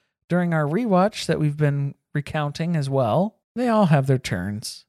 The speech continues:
but I just think it's ridiculous for Robin to, again, have it be victimization for her because now she is being rejected by Christine as well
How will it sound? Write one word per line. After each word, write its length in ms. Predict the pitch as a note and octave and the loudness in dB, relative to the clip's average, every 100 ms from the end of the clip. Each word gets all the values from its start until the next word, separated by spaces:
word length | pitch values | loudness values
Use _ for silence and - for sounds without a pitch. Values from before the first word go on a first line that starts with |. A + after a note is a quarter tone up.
| _ - | _ 0
but 140 | F3+ | 2
I 80 | F#3 | 2
just 200 | G3+ F#3 | 0 0
think 120 | G3 | 0
it's 160 | E3+ - | 0 0
ridiculous 600 | D#3 - D#3 D3 C3 A#2+ | -2 2 0 2 2 0
for 140 | - D3+ | 0 2
Robin 600 | C#3 C3 B2+ B2 B2 C3+ _ _ _ _ | 4 4 2 0 -4 -10 _ _ _ _
to, 140 | - D#3+ | -2 0
again, 600 | E3 D3+ D3+ A#2 B2 C3+ _ _ _ _ | 0 2 2 0 -4 -8 _ _ _ _
have 220 | - D3 D3 | -4 0 0
it 180 | C#3+ | 0
be 380 | D3+ C#3 C3+ C3 - _ - | 0 0 0 -2 -8 _ -4
victimization 760 | D3 - E3+ D3+ D#3+ D3 E3 D#3 | -2 2 4 6 6 4 2 2
for 140 | G3+ | 0
her 480 | - G#3+ A2+ B2 D3 _ - | 2 2 2 0 -6 _ -8
because 320 | D#3 D#3+ C#3+ | -2 -2 0
now 240 | E3+ E3 | 0 2
she 300 | D3 - C#3 | 0 -2 0
is 140 | D3 D#3 | 0 2
being 280 | E3 D#3+ D#3 | 2 2 2
rejected 480 | D3+ D#3 D3 - C#3+ | 2 2 0 0 0
by 140 | C#3 | 2
Christine 420 | - C#3 - C#3+ | 0 -4 -2 -2
as 140 | C3+ C3 | -2 0
well 380 | E3 C#3+ C#3 | 2 2 0